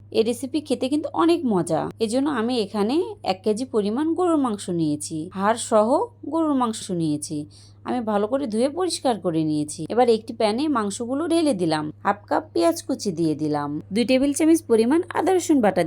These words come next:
দিয়েছি। এবার এর ভিতরে দুই চামচ মরিচের গুঁড়া আর এক চামচ করে লবণ, হলুদের গুঁড়া, জিরার গুঁড়া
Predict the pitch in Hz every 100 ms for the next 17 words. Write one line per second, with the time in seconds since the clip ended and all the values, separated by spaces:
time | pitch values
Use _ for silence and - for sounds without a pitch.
0 | 156 151 147 - 156 185 - - 247 247
1 | 202 196 208 269 370 403 220 233 214 247
2 | 269 403 - - - 277 320 277 240 185
3 | 156 151 151 170 - - 190 202 202 -
4 | 233 240 247 - 269 330 466 240 202 196
5 | 220 294 339 - - 202 202 214 226 214
6 | 240 294 - 180 208 220 214 202 226 285